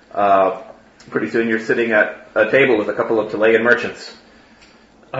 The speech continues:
Speaker 2: right. Um, so.
Speaker 1: Hey, hello there, sir.
Speaker 2: Greetings.
Speaker 1: Oh, what can I help you?
Speaker 2: Um, well, I'm a,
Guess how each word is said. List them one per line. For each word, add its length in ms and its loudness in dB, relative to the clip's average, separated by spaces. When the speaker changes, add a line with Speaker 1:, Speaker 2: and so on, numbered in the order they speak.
Speaker 2:
right. 400 0
Um, 500 -2
so. 680 2
Speaker 1:
Hey, 380 2
hello 260 0
there, 160 6
sir. 320 -6
Speaker 2:
Greetings. 400 6
Speaker 1:
Oh, 60 8
what 120 6
can 120 4
I 60 4
help 260 2
you? 580 -4
Speaker 2:
Um, 420 0
well, 220 2
I'm 200 0
a, 520 4